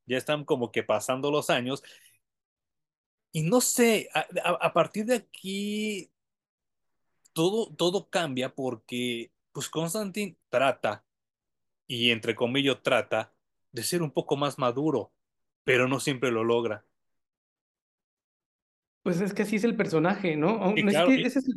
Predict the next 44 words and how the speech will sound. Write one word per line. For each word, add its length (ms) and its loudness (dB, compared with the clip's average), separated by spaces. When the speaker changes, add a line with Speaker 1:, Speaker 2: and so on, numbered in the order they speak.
Speaker 1:
y 100 4
creo 160 6
Speaker 2:
problema 20 2
Speaker 1:
que 60 2
así 100 2
Speaker 2:
con 40 2
el 60 4
Speaker 1:
somos 100 4
Speaker 2:
personaje 400 4
Speaker 1:
todos. 20 -2
Speaker 2:
de 60 -4
los 140 0
cómics, 380 2
que 280 -2
no 120 4
importa 480 4
cuánto 440 4
l-, 340 0
les 240 -2
avientes 460 2
para 240 4
que 80 2
maduren 840 2
y 140 -4
parezca 520 4
que 100 -2
den 160 0
el 140 -2
paso 300 -2
para 160 -2
madurar, 640 0
Speaker 1:
Sí. 260 -2
Speaker 2:
pues 120 -4
como 200 4
son 140 6
personajes 420 4
de 80 2
cómic 220 2
no 140 2
pueden 200 4
cambiar 340 4
demasiado, 680 0
entonces 720 2
Speaker 1:
Ujú. 20 -20